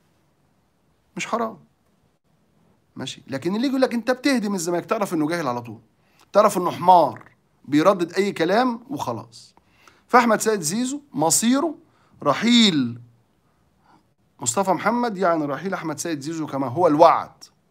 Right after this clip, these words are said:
هيتنفذ ولا مش هيتنفذ؟ معرفش.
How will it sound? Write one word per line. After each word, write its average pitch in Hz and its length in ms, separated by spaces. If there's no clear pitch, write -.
هيتنفذ 233 640
ولا 220 120
مش 214 120
هيتنفذ؟ 240 440
معرفش. 143 500